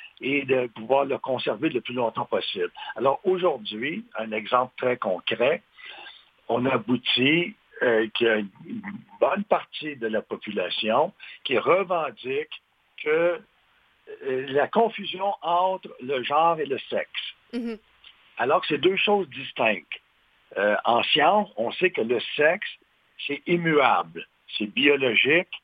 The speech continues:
Speaker 1: Une personne reçoit, a équipé d'un sexe à la naissance qui est homme ou femme, ma-, masculin ou féminin. Le genre, c'est psychologique. Comment la personne se sent.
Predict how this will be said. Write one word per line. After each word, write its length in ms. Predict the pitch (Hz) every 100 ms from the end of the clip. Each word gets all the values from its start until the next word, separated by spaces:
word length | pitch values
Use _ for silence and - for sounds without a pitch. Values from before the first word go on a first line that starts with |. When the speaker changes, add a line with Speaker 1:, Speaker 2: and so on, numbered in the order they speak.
| _ _
Speaker 1:
Une 160 | - 110
personne 560 | 147 123 - 165 170 165 -
reçoit, 720 | 123 139 - 139 139 151 - -
a 280 | 131 165 165 - _
équipé 500 | - 135 - - 180
d'un 220 | 165 143 120 -
sexe 400 | 156 147 156 - -
à 120 | 135
la 140 | 131
naissance 480 | 127 113 - 156 156
qui 120 | - 120
est 100 | -
homme 300 | 120 127 127 -
ou 80 | 110
femme, 420 | - 113 135 127
ma-, 180 | 107 107 - -
masculin 720 | 104 107 - 104 104 113 127 -
ou 100 | 113
féminin. 500 | 120 110 107 101 95 - - - - -
Le 200 | 107 127 117
genre, 560 | 139 190 233 202 160 - _ _ _ -
c'est 200 | 135 113 _ _
psychologique. 840 | - - 220 160 131 101 90 90 - - _ -
Comment 260 | 127 143 208
la 140 | 151
personne 480 | - 156 - 175 175
se 200 | - 139 110 -
sent. 200 | 165